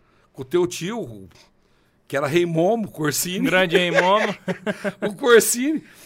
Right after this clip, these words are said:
Speaker 1: E era foda.
Speaker 2: Inclusive, inclusive meu pai, meu pai postou a foto do, do meu tio Peru esses dias no
Speaker 1: É, o
Speaker 2: Facebook
Speaker 1: Peru era
Speaker 2: de
Speaker 1: foda,
Speaker 2: novo,
Speaker 1: cara.
Speaker 2: velho.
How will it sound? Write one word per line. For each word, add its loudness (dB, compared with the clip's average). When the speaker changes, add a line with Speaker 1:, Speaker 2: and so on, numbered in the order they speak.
Speaker 1:
E 2
era 0
foda. -2
Speaker 2:
Inclusive, -4
inclusive -6
meu -6
pai, 0
meu -4
pai -6
postou -8
a -6
foto -8
do, -10
do -12
meu -12
tio -12
Peru -8
esses -10
dias -12
no -8
Speaker 1:
É, -6
o -6
Speaker 2:
Facebook -2
Speaker 1:
Peru 2
era 2
Speaker 2:
de -10
Speaker 1:
foda, -2
Speaker 2:
novo, -6
Speaker 1:
cara. -4
Speaker 2:
velho. -16